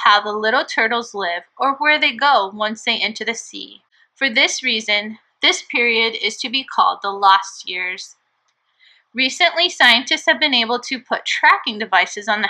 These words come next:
hatchlings and have discovered that hatchlings head out to sea to avoid fish and sharks and other predators. Once off the continental shelf, many eventually end up in the current,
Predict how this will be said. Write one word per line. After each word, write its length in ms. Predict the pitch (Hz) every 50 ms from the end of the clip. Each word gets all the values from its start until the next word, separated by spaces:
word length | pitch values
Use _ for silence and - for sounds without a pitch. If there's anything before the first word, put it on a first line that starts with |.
| - -
hatchlings 580 | 247 254 269 - - - 175 170 175 185 185 - -
and 120 | - 240 226 -
have 200 | 311 320 339 262
discovered 540 | 226 220 - - 269 277 269 240 220 208 -
that 240 | 196 - - - -
hatchlings 500 | 262 294 285 - - 226 208 208 208 -
head 160 | - 208 196 - -
out 180 | 202 208 202 - -
to 120 | - 294
sea 400 | 302 - - - 185 190 - 220 _ _ - - - - - _ -
to 220 | - 311 294 302
avoid 400 | 302 262 262 233 220 214 202 190
fish 540 | - - _ - 240 233 262 - - - - - 320
and 120 | 330 330
sharks 480 | - - - 214 196 190 202 - - - -
and 140 | 233 240 -
other 260 | - 208 214 226 220
predators. 760 | 220 - - 190 185 180 175 175 - - 180 202 - - _ _ _ _ _ _ _ _ _ _ _ _ _ _ -
Once 360 | 233 247 254 302 370 370 - -
off 260 | 247 226 233 240 -
the 80 | - 220
continental 560 | - - 233 208 - - 240 247 254 277 294
shelf, 500 | - - - 220 190 175 185 208 - _ _ _ _ _ _ _ _ _ _ _
many 480 | - 226 226 233 240 262 285 302 320 - _ _ _ _ _ _ _ _ -
eventually 540 | 302 285 302 277 269 - - 233 240 233 -
end 220 | - 226 233 240
up 120 | 262 262 262 -
in 80 | 262 269
the 80 | 262
current, 540 | 247 - - - 185 180 165 160 - - -